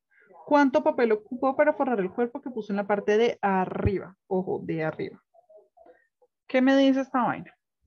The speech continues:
Eh, me dice que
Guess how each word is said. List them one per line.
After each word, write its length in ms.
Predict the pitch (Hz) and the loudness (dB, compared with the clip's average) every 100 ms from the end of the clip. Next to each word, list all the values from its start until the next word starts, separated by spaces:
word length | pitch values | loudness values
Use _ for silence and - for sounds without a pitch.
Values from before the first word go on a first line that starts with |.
| _ _ _ _ _ _ _ _ _ _ _ _ _ _ _ - | _ _ _ _ _ _ _ _ _ _ _ _ _ _ _ -12
Eh, 560 | 214 208 202 196 190 185 | -8 -4 -2 2 2 2
me 160 | 202 | 0
dice 400 | 214 226 233 269 | -2 -2 0 -2
que 280 | 262 - - | -4 -8 -8